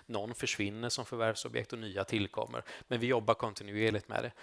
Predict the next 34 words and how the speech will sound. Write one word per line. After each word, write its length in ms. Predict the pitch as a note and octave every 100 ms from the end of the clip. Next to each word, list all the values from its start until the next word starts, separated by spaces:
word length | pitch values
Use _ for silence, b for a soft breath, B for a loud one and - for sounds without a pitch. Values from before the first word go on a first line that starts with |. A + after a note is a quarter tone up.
| B -
Med, 180 | C#3+ C#3
med 240 | C3+ A#2+
det 120 | A#2+
sagt, 260 | - B2+ A2+
vi 100 | A2+
är 40 |
väldigt 300 | B2 A2 A2+
få 340 | - C#3+ B2+ A2
som 140 | A#2
jobbar 260 | A2 G2+ A#2
med 160 | B2+
förvärv, 300 | - G2+ A2 - B B B
eh, 340 | - G2 G2 A#2
utan 200 | - A2
när 100 | G#2+
vi 80 | A2
väl 160 | A2
hittar 320 | A2+ B2+ -
ett 100 | G#2+
intressant 440 | C3 A#2 - G2+ G2
förvärv, 240 | - - -
då 180 | - A#2
involverar 760 | B2+ A2+ A2 G#2+ A2+ A#2+ A#2+ A2
vi 100 | G2+
hela 300 | G2+ G#2+ G2
organisationen 760 | G2 G2 G2 - G2+ F#2+ F#2+ G2+
och 60 |
de 160 | G2+ G2
som 120 | G2+
ska 140 | -
sedan 200 | G#2 F#2+
arbeta 400 | G2 G2 G2+ G2+
med 120 | A#2 A2+
bolaget. 440 | A2 - - B2